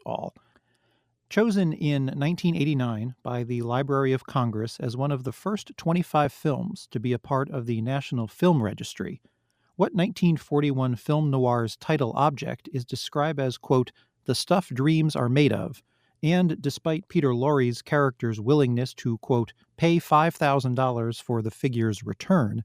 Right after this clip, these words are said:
sold for more than four million dollars at auction in twenty thirteen?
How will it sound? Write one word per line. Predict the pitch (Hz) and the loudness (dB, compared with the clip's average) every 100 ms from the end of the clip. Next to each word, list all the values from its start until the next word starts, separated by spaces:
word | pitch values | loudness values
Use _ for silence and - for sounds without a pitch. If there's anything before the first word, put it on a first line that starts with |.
| - _ _ _ | -10 _ _ _
sold | - 151 156 185 | -2 2 4 2
for | - 135 | 0 0
more | 131 131 120 | 2 2 2
than | 117 113 | 0 -2
four | - 151 | 0 2
million | 123 139 220 139 110 | 2 2 2 2 0
dollars | 107 110 117 110 | 0 -2 -4 -6
at | 117 - | -6 0
auction | 156 - 127 110 156 | 0 0 -4 -4 -2
in | 139 | -2
twenty | 139 120 113 | -2 -2 -2
thirteen? | 113 123 107 160 120 113 | -2 -4 -2 -2 -2 -4